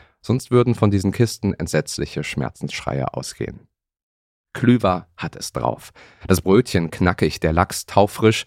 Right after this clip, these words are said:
der Meerrettichdip schön scharf, ein Zwiebelring rundet das Ganze ab. Mehr braucht es wirklich nicht. Roth setzt sich auf einen der überall herumstehenden Plastikstühle und beobachtet die Leute. In der Mehrheit alte, uralte und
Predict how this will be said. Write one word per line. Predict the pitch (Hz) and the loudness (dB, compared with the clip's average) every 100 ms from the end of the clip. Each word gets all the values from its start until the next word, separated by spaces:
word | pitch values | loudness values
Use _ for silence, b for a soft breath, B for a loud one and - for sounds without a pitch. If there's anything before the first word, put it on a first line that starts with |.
| B B B | B B B
der | 92 87 | 4 4
Meerrettichdip | 87 98 113 101 - 92 - 104 - | 6 4 4 2 2 2 4 2 0
schön | - 113 143 | 0 2 2
scharf, | - 101 120 - | 2 2 2 -2
ein | 92 90 - | 0 0 0
Zwiebelring | - 131 127 110 95 98 | 0 2 4 4 6 4
rundet | 87 85 82 - | 4 2 0 -4
das | - | -6
Ganze | 64 64 - | -6 -6 -4
ab. | - - - _ | -4 -6 -12 _
Mehr | 76 87 98 | 0 4 2
braucht | 78 76 82 - | 2 -2 -2 -6
es | - - | -8 -10
wirklich | - - - | -12 -14 -16
nicht. | - _ _ _ _ _ _ _ | -20 _ _ _ _ _ _ _
Roth | 92 101 | 2 2
setzt | - 85 - | 2 -2 -2
sich | 78 78 - | -4 -4 -4
auf | - | -4
einen | - 82 80 | 0 2 2
der | 73 67 | 2 2
überall | 90 85 67 | 2 2 2
herumstehenden | 78 80 87 95 87 76 73 | 0 0 0 2 2 2 0
Plastikstühle | - 80 - - - 123 135 B B B B | -2 -2 -2 -2 0 2 2 B B B B
und | 101 92 - - | 2 2 -2 -8
beobachtet | - - 80 78 - - - | -10 -6 -4 -4 -4 -6 -4
die | |
Leute. | - - - - _ _ _ | -6 -6 -8 -12 _ _ _
In | 69 | -4
der | 62 | -2
Mehrheit | 69 92 78 - | -2 -2 -2 0
alte, | 80 98 135 120 - _ _ _ | 2 2 4 2 0 _ _ _
uralte | - 120 - 87 - 87 80 _ _ _ _ | 2 4 4 0 0 -2 -2 _ _ _ _
und | 104 110 - | -2 -2 -2